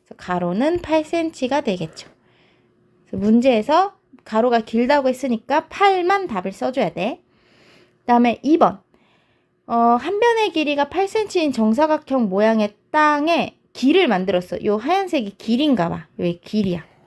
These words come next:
길 제외한 요 색칠한 부분의 넓이가 삼십육이래. 아, 얘네들이 삼십육이래. 그래서 길의 폭을 구하래. 그럼 우리 물어본 게 여기 길이거든? 그럼 내가 여기 길이를 X라고 해볼게.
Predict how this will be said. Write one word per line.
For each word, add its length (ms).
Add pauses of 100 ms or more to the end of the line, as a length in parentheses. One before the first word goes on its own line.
(1200)
길 400
제외한 540
요 80
색칠한 640
부분의 400
넓이가 480
삼십육이래. 880 (320)
아, 340
얘네들이 380
삼십육이래. 1000 (760)
그래서 280
길의 400
폭을 380
구하래. 340
그럼 160
우리 100
물어본 540
게 240
여기 380
길이거든? 580
그럼 160
내가 160
여기 300
길이를 460
X라고 680
해볼게. 680